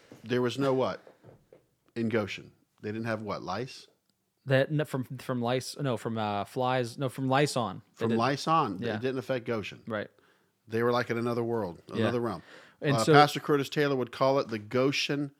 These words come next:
Speaker 1: bubble.
Speaker 2: That's where I wanna be. I wanna
Speaker 1: So
Speaker 2: be in the
Speaker 1: fire
Speaker 2: Goshen bubble.
Speaker 1: mingled with hail.
Speaker 2: Fire and ice, baby.
Speaker 1: Wow, fire and ice. Wow, that's too extreme. You
Speaker 2: What,
Speaker 1: know?
Speaker 2: you know, and so what happens in this is y-, the, the hail is falling,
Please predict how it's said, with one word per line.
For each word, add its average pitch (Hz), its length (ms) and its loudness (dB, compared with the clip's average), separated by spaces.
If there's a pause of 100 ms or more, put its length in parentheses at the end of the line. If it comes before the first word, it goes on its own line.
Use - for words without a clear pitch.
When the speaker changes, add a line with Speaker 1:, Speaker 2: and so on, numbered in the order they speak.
(280)
Speaker 1:
bubble. 98 520 -4
Speaker 2:
That's 127 180 -4
where 110 100 2
I 104 100 2
wanna 95 200 -2
be. 87 160 -6
I 92 60 -4
wanna 104 100 -4
Speaker 1:
So 143 120 6
Speaker 2:
be 101 60 -2
in 139 60 -4
the 190 80 6
Speaker 1:
fire 233 220 8
Speaker 2:
Goshen 240 200 6
bubble. 147 120 4
Speaker 1:
mingled 208 500 4
with 104 200 -6
hail. 87 420 -8 (120)
Speaker 2:
Fire 107 280 0
and 113 100 -4
ice, 135 180 -8
baby. 98 320 -6
Speaker 1:
Wow, 117 540 -2
fire 135 420 2
and 107 120 -2
ice. 98 560 -8 (800)
Wow, 107 680 0 (140)
that's 127 260 -2
too 110 220 -2
extreme. 87 360 -8 (140)
You 165 100 -10
Speaker 2:
What, 185 160 4
Speaker 1:
know? - 60 -20
Speaker 2:
you 185 100 2
know, 156 120 6
and 147 200 0
so 165 140 2
what 156 140 6
happens 151 480 2
in 113 140 0
this 110 300 -4 (120)
is 110 560 -2 (640)
y-, 113 180 -10
the, 123 260 -2 (120)
the 120 140 -2
hail 139 300 4
is 113 120 0
falling, 127 580 0